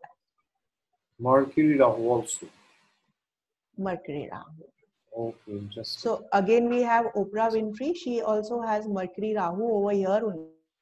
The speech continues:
Speaker 2: Yes.
Speaker 1: So we al-, also, okay, she had, she had,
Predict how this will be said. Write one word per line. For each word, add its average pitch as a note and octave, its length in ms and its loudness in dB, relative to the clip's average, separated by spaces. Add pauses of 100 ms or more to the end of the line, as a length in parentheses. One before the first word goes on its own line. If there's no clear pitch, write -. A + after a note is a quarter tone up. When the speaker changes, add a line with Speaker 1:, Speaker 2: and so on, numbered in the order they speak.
(2250)
Speaker 2:
Yes. - 460 -4
Speaker 1:
So A#3 260 -2
we A#3+ 80 2
al-, G#3+ 240 0 (160)
also, G#3+ 260 2
okay, G#3 240 -4 (220)
she - 180 -6
had, F#3+ 280 -2 (260)
she G#3 120 -4
had, F#3+ 300 -2